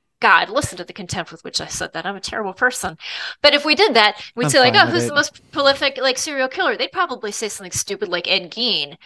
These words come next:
Speaker 1: you know, who barely killed anybody. <laughs>
Speaker 2: I know. <laughs> He let other people do the killing, and that's when Ed
Speaker 1: Yeah.
Speaker 2: Gein really was a Viking. Um, yeah,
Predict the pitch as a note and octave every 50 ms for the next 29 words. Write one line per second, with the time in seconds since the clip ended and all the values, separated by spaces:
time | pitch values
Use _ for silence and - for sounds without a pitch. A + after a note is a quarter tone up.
0 | - - - - _ _ - G#3+ G#3 G3+ F#3+ F#3 F#3 F#3+ G#3+ G#3+ - - B3 G#3
1 | F#3+ - D#4 E4+ F4+ E4+ F4 E4+ - - G#4+ G4 G4 G4 G#4+ A#4+ C5 B4+ A4+ A4
2 | - C#4+ C4 A#3 - - A3 - - - - - - - _ _ - - B2+ C3
3 | C#3+ F3 C3+ - - - _ _ _ _ _ _ _ _ _ _ _ _ _ _
4 | - - - - - - _ - B3 C4 C4 B3+ C4 A#3 C4 B3 - G3+ F#3+ -
5 | E3+ D#3+ - E3+ D#3 C3+ C#3+ - - D#3 D3 C#3 C#3 C3+ C3 B2+ B2+ C3+ C3+ C3
6 | - - C#3+ C3+ B2+ B2 A#2+ A#2+ A2+ - - B2 A#2+ A2+ A2 A2+ A2+ A2 A2 G#2+
7 | G#2+ G#2 - _ _ _ _ _ _ _ - _ - - - - - - - -
8 | - - - - _ _ _ _ _ - G2+ A2+ G2 A2+ A2+ F#2+ F#2 G2 A2 A2
9 | - - B2+ A#2+ A#2+ - A#2+ - B3 C#4 G3+ A#3 A#3+ A3 G#3+ G#3+ D3+ - - -
10 | - _ - G#3+ G3+ F#3+ F#3+ F#3+ F#3+ F#3+ D#3+ - _ _ _ _ _ _ _ -
11 | E3 D#3+ A#3 A#3+ A#3+ G3+